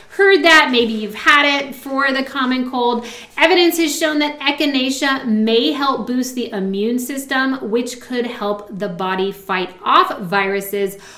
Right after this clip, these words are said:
or infections, and many studies have found that echinacea can shorten the duration of the common cold, lessen the severity of its symptoms, or potentially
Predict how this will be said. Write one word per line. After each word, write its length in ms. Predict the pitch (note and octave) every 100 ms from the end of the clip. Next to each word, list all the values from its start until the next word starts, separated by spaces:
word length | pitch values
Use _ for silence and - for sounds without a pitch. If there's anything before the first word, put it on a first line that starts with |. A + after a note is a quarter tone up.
| - -
or 320 | C#4+ D#4+ E4
infections, 800 | C4+ A#3 A#3+ G#3 - A3+ A3+ A3+
and 380 | C4 C4+ C#4+ D4
many 300 | D#4+ G4 G4+
studies 420 | - A#3+ A#3 A#3
have 160 | A3+ A3+
found 260 | G#3 G#3+
that 180 | G#3+ -
echinacea 720 | B3 C4+ D#4+ B3+ A#3 B3 A#3
can 140 | G#3+
shorten 640 | F#3 - B3 B3 B3+ B3 G3+
the 120 | G#3
duration 760 | A3 G#3+ G3 G3 - D4 F#4 - - - -
of 220 | C4 C#4+
the 100 | F4+
common 440 | - D4+ D4+ E4 -
cold, 500 | G#3+ F#3+ A3 B3+ - - -
lessen 440 | A3+ D4+ E4 G4
the 140 | G4+ F#4+
severity 960 | - C#4 G#3+ A#3+ F4 G4 B3 A3 B3+
of 180 | A3+ -
its 220 | G#3 G3+
symptoms, 680 | - A4 A4+ A3 G3+ G#3 -
or 240 | - A3+
potentially 1000 | A3+ A#3+ - - A#3+ A#3+ A#3+ A#3 A#3 A3+